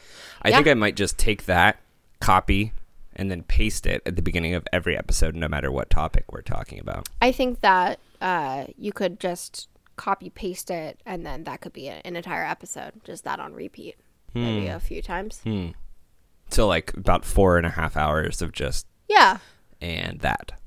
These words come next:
Speaker 2: Yep.
Speaker 1: Okay. Yeah, I like that idea. Can you try an intro for us?
Speaker 2: Well, I can try to try an intro.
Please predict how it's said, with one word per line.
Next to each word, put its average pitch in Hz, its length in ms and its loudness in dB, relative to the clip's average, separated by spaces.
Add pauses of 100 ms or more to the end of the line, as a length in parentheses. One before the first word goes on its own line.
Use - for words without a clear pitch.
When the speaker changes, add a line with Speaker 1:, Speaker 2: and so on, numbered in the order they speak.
(280)
Speaker 2:
Yep. 330 140 4 (380)
Speaker 1:
Okay. - 280 -10 (360)
Yeah, 180 160 4
I 117 100 4
like 175 200 4
that 90 120 4
idea. 78 300 2 (500)
Can 104 140 0
you 104 80 2
try 98 160 2
an 95 80 0
intro 90 260 0
for 90 180 2
us? - 180 -2 (1000)
Speaker 2:
Well, 214 180 8
I 190 100 2
can 175 140 -8
try 269 240 6
to 208 80 2
try 165 200 -2
an 165 100 -8
intro. 160 440 -12